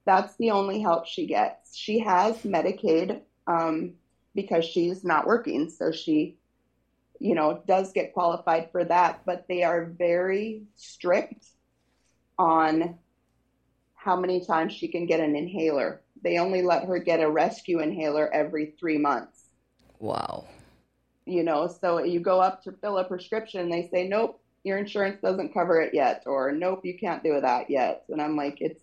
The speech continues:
Speaker 1: a rescue inhaler."
Speaker 2: Kinda
Speaker 1: That should
Speaker 2: necessary.
Speaker 1: never
Speaker 2: Yeah, kinda necessary.
Speaker 1: Yeah.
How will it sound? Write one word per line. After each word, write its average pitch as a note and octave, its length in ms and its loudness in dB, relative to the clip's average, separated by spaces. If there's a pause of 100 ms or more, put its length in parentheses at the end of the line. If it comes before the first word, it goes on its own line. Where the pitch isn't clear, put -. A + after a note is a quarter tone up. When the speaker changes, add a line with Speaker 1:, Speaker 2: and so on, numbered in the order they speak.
Speaker 1:
a D#3+ 120 -2
rescue D#3+ 760 -2
inhaler." C3+ 760 -2 (1300)
Speaker 2:
Kinda A3+ 220 6
Speaker 1:
That - 20 12
should C#4 60 10
Speaker 2:
necessary. F#3 640 6
Speaker 1:
never C3+ 260 0 (540)
Speaker 2:
Yeah, - 340 2
kinda C#4+ 220 8
necessary. G#3 680 6
Speaker 1:
Yeah. - 40 -14